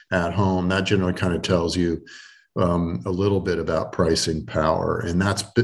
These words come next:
very much been in the favor of, of, but, you know, also just as the, the co-, the, the minimum wage increases and the cost of entry-level labor increases, well,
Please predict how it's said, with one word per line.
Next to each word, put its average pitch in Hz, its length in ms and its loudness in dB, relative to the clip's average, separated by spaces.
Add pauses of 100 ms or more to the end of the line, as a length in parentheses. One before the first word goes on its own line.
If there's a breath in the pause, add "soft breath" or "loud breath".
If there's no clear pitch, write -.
very 104 280 0
much 90 260 0
been 90 200 2
in 85 100 -2
the 80 100 -4
favor 82 520 2
of, 78 320 -4
of, 80 280 0 (440 loud breath)
but, 131 280 2
you 139 140 2
know, 92 80 2
also 101 320 0
just 95 240 0
as 95 300 0
the, 90 400 0
the 87 340 0
co-, 104 380 0
the, 92 220 2
the 90 200 -2
minimum 95 460 2
wage 92 500 0
increases 87 880 2
and 87 300 0
the 87 300 2
cost 87 360 0
of 87 100 -2
entry-level 87 640 2
labor 87 440 2
increases, 85 720 0
well, 87 320 0